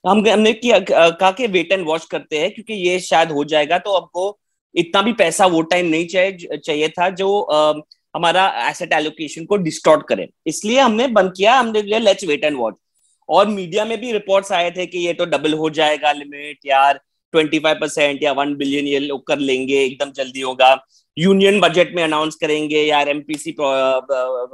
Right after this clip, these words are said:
policy में announce करेंगे, पर ये सब कुछ नहीं हुआ। उस समय, अ, उसके बाद क्या हुआ कि, अ, वॉर भी हो गई है रशिया और यूक्रेन के साथ, ऑयल प्राइस ऊपर, अ, बढ़ने लगे हैं, अ, रुपये भी depreciate करने लगे, अ, करना लगा, करने लगे हैं,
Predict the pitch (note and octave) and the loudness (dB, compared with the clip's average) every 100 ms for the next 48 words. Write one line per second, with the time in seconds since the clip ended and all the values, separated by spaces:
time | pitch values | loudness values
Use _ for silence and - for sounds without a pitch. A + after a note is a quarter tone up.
0 | C3+ D3+ D3+ C#3+ D#3 D3+ D3 C3 C3+ C#3+ | -6 -2 -2 -4 -4 0 0 0 -4 -4
1 | - F3+ A#3+ C4 A3+ G3 F#3 G3+ - G3+ | -4 0 0 0 2 2 2 -2 -2 -6
2 | - - C3 A#2+ G2 G2+ _ _ _ _ | -8 -10 -10 -8 -8 -10 _ _ _ _
3 | - G#3+ A3 A#3 A3+ A#3+ B3 - F3 F3 | 0 2 4 4 6 4 4 4 6 6
4 | F3 - G3+ E3+ F3 F#3 G#3+ G#3 G#3 G3+ | 2 -2 0 2 2 0 -4 0 0 -2
5 | - G#3 - D3 C#3+ D3+ E3 D#3+ F#3 D3+ | -4 -4 -4 -2 -2 0 -2 -2 -4 -4
6 | D3+ C#3+ D3+ B2+ - C#3 C#3 C3+ A#2+ B2 | -4 -4 -4 -6 -6 -4 -4 -4 -10 -12
7 | A#2+ A#2+ A#2 G#2+ B2+ - _ _ _ - | -10 -8 0 4 4 2 _ _ _ 2
8 | D#3+ E3+ E3 E3 E3 E3 C3+ D#3 D#3 C3+ | 4 4 2 0 0 -4 -2 -4 -4 -10
9 | - C3 B2+ B2 A#2 A2+ C3 C3 C3+ B2 | -2 2 2 2 -2 -6 -4 -2 -2 -2
10 | B2 C#3 - _ _ - B2+ C#3 D#3 E3+ | -2 -4 -8 _ _ 0 2 2 0 -8
11 | G3+ F#3+ E3+ D3+ E3+ E3 E3+ E3 - D3+ | -8 -2 -2 0 -4 -6 -4 -4 -4 -4
12 | D3+ D3 C#3+ C3 C#3 C#3+ C#3 C#3 C3 C3+ | -4 -4 -4 -4 -4 -2 0 2 2 2
13 | A#2 - C3+ C3 C3+ C#3 F#3+ | 0 -2 -6 -4 -4 -2 -4